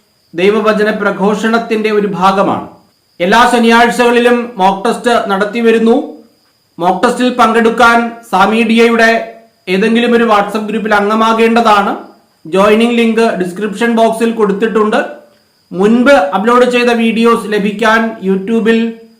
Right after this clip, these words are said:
സാമീഡിയ ലോഗോസ് എന്ന് സെർച്ച് ചെയ്താൽ മതി.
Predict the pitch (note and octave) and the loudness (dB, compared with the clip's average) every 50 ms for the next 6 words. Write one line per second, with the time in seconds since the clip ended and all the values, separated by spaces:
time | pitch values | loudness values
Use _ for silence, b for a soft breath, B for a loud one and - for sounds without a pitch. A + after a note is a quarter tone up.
0 | _ _ _ - - F#3+ G3 G3+ G#3 G#3+ A3 G#3+ G3 A3 A3 A3 A3 A3 A3 A3 | _ _ _ -2 2 2 4 4 2 0 0 0 0 2 2 2 2 2 2 0
1 | - - F#3 F3+ F#3 G3 G3 F#3+ A3 A3+ G#3 F#3+ - G3+ G#3 G3+ G#3 G#3+ G3+ - | -2 -4 -4 -2 0 0 0 2 2 2 2 0 -2 -6 -4 -2 -2 -4 -4 -6
2 | - - F3 E3+ E3+ E3+ A3 G#3 G3 A3 A3 A3 A3 A3 A3 G#3+ G#3+ G3+ F#3+ A3+ | -6 -6 -6 -6 -6 -8 -8 -4 -2 -2 0 2 2 2 2 2 2 0 0 0
3 | C4+ D4+ - - - | 0 -2 -4 -6 -16